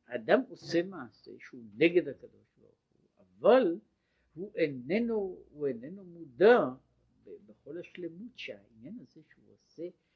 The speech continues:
הוא עושה כנגד רצונו, איננו דבר שעושים אותו למחצה, לשליש,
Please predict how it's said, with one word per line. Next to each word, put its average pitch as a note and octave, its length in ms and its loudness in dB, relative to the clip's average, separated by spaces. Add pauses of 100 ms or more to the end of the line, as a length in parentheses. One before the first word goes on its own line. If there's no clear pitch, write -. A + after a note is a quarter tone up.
(140)
הוא C3 140 -20
עושה A#2+ 240 -16 (100)
כנגד E3 420 -18
רצונו, C#3 520 -20
איננו F#3 340 -14
דבר A#2 360 -12
שעושים - 520 -20
אותו A#2 300 -20
למחצה, F#2+ 680 -16
לשליש, A2 420 -18